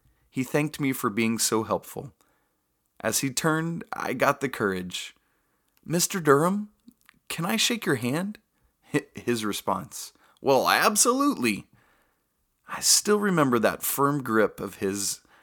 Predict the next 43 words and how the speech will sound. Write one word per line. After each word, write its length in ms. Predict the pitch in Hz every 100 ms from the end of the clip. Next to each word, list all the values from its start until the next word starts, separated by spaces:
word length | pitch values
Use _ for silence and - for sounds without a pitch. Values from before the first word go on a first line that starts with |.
| _
as 160 | - 113
a 60 | 117
grin 340 | 107 127 139
spread 460 | - - - 127 143
across 400 | - 127 127 -
my 160 | 123
face. 560 | 113 92 92 - - - _ _ _ _ _ _ _
Not 260 | 135 147 151
only 200 | 160 170
did 160 | 160
he 80 | 165
shake 300 | 165 156 156
my 140 | 160 151
hand, 420 | 104 92 85 _ _ _ _ _ _ -
but 120 | 110
he 80 | 110
talked 340 | - 131 -
to 80 | 104
me 160 | 98
and 100 | 98
my 140 | 101 104
dad 320 | 95 90 90
for 120 | -
quite 300 | 92 - 95
a 60 | 95
while, 360 | 90 - - - - _ _ - _
even 260 | 131 160 160
letting 260 | 151 160
a 60 | 139
few 240 | - 160
people 420 | 156 139 127 135 147
in 100 | 139
line 280 | 110 107
jump 240 | 104 107 107
ahead 220 | 101 98
of 100 | 92
us. 340 | - - - _ _ _ _ _
What 160 | - 135
a 60 |
kind 640 | 120 - 120 117 123 127 120 _
and 180 | - 101
gracious 480 | 95 110 110 107 -
man 320 | 92 90 90